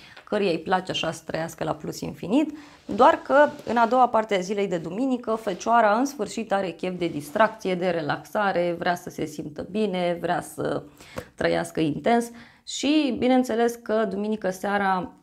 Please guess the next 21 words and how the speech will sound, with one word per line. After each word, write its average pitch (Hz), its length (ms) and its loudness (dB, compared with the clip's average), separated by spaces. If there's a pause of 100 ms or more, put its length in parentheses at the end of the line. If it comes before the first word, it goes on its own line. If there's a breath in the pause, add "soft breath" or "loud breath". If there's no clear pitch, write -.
(600)
acolo - 260 -2
trebuie 202 220 0
să - 80 -14
fii 196 100 -2
atent 185 240 -4
la 185 140 -2
o 165 60 -2
femeie 185 440 -2
și 202 120 -6
la 185 60 0
niște 180 280 -4
cheltuieli 170 800 0
sau 214 460 2
la 185 120 0
niște 180 640 -6
discuții 180 420 -12
care 170 220 -6
au 170 160 -2
loc 180 260 -2
privind 165 480 -4
banii. 147 500 -2